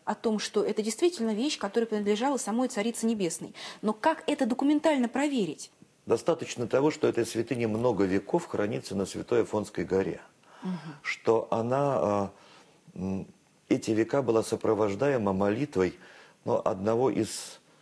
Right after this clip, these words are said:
Speaker 2: главных мест вселенского христианства, вселенского православия.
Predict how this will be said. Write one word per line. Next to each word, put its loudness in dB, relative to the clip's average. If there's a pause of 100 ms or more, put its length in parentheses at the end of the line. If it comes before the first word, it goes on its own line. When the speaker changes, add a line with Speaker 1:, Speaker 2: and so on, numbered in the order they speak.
(260)
Speaker 2:
главных 0
мест -2
вселенского -2
христианства, -8
вселенского -2
православия. -4